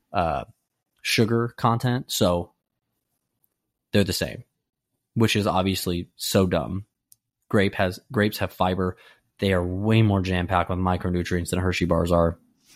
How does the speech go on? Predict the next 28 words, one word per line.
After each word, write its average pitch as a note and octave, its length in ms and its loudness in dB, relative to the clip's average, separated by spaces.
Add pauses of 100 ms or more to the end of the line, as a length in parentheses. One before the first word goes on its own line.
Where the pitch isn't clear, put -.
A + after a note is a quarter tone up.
(880)
There A2+ 140 2
is G#2 180 0
literal A2 600 4
empirical G2 560 0
evidence F2 460 -2 (320)
to G#2 120 0
support - 600 0 (460)
fruit - 440 2
and F#2 140 -4
fruit F#2 240 -2
juice F#2 480 0 (400)
being G2 440 4 (960)
useful G2+ 800 2
in, F2+ 300 2
uh, E2 380 -2 (140)
which - 240 -6
one F2+ 160 -2
was F2 200 -6
it? - 200 -8
It G2+ 140 4
was G2 240 4
the, G2 480 2
it G#2+ 80 2
was G2+ 120 2
the G2+ 80 0
one G#2 440 2 (420)
about F#2+ 300 0
lowering, G2+ 480 -2